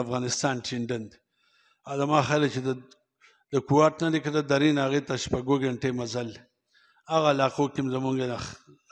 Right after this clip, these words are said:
خلک راځي، دلته کې هغوی ته هم دعوت او تشکیل لپاره طالبان تلي. بیا ورپسې دې خوا د سواتو د دې، د دې نمبر دی. نو دعا وکړئ چې د طالبان هم خدای پاک او دا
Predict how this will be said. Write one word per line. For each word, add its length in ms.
خلک 280
راځي، 360
دلته 300
کې 140
هغوی 180
ته 120
هم 160
دعوت 300
او 60
تشکیل 560
لپاره 320
طالبان 500
تلي. 240
بیا 140
ورپسې 400
دې 180
خوا 120
د 180
سواتو 340
د 40
دې، 80
د 120
دې 180
نمبر 280
دی. 100
نو 60
دعا 240
وکړئ 220
چې 160
د 40
طالبان 440
هم 140
خدای 300
پاک 220
او 60
دا 140